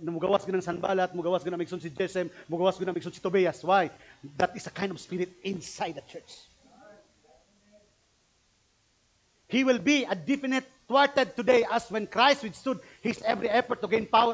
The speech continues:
over him in the desert. Dito maigsoon sa Gethsemane. Hallelujah. Yes, Satan hates revelation. That's why they hate.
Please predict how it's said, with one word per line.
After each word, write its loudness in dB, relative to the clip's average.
over -4
him -6
in -2
the 0
desert. 6
Dito -4
maigsoon 0
sa 4
Gethsemane. -2
Hallelujah. 4
Yes, 6
Satan 4
hates 8
revelation. -4
That's 4
why 6
they 0
hate. 2